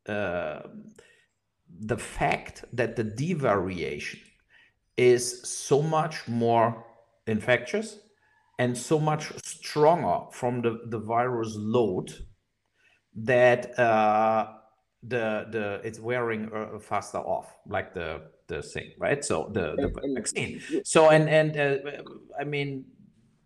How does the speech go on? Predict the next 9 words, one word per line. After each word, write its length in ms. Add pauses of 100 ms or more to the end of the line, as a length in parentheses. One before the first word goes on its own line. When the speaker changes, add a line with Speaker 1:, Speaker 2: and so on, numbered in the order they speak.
(420)
Speaker 1:
that 180
is 140
what 180
it 100
is. 260
If 200
you 200
don't 280
vaccinate 800